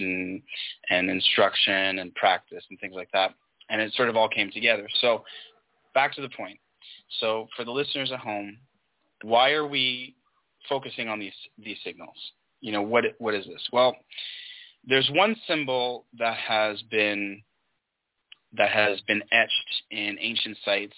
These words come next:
all over the world, and that's the flower of life. The flower of life, for people that don't know, is sort of, it looks like a bunch of interlocking, interlocking circles. Um, so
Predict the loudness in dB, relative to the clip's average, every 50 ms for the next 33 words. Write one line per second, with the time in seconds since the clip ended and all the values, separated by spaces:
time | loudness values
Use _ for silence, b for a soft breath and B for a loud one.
0 | -14 -14 -8 _ 2 4 4 4 2 0 -6 -10 -12 -12 -16 -18 -18 -20 -20 -20
1 | _ _ _ _ B B B B B B B B B _ 0 2 4 6 6 8
2 | 6 6 4 6 4 4 4 4 -2 -12 -10 0 4 4 6 6 4 2 0 -4
3 | -6 -12 -14 -12 -12 -12 -14 -14 -16 -16 _ -20 -20 _ _ _ _ _ _ _
4 | B B B B B B B B _ _ -10 -2 2 4 6 6 6 4 2 0
5 | 0 0 2 2 0 -4 -6 -12 -18 -20 _ _ _ _ _ _ _ _ _ _
6 | _ -18 -18 -14 -10 -10 -10 -8 -8 -6 -4 -4 -4 -4 -6 -8 -6 -6 -6 -2
7 | -2 -2 -2 -4 -6 -8 -10 -8 -6 -4 -4 -4 -4 -6 -10 -8 -8 -10 -10 -6
8 | -8 -6 -6 -6 -4 -4 -2 -2 -2 -4 -4 -8 -12 -8 -8 -8 -6 -2 0 0
9 | 0 0 0 -4 -4 -4 -4 -6 -8 -12 -12 _ -4 -2 0 2 4 4 4 4
10 | 2 0 -2 0 2 2 2 2 0 -4 -8 -10 -8 -8 -10 -12 -12 _ _ _
11 | B B B B B B B B B B B B 4 6 6 8 8 8 8 6
12 | 4 2 -6 -10 _ _ _ _ _ _ _ _ _ _ -20 _ _ _ _ _
13 | _ _ _ _ _ _ _ _ _ _ _ _ _ _ _ _ 0 2 4 6
14 | 6 4 2